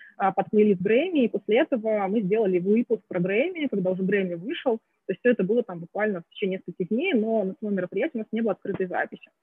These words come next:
То на нашем втором мероприятии мы уезжали далеко за город, брали с собой коллег, э, подкастеров, а, и, э, записывали вот прям нон-стопом, э,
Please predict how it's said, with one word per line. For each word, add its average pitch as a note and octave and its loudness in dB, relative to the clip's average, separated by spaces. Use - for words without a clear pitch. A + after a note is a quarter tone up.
То B3+ 6
на A#3+ 6
нашем A#3 0
втором F4 -2
мероприятии C4 2
мы A#3+ 4
уезжали G#3 4
далеко F3+ -2
за F#3 2
город, D4+ 4
брали G3+ -2
с - -20
собой F#3 -2
коллег, F#3+ 0
э, F3 -4
подкастеров, C4+ -2
а, G3 2
и, A#3 4
э, F3 -2
записывали G3 2
вот F3+ 0
прям F3+ 0
нон-стопом, G#3 0
э, F3 -6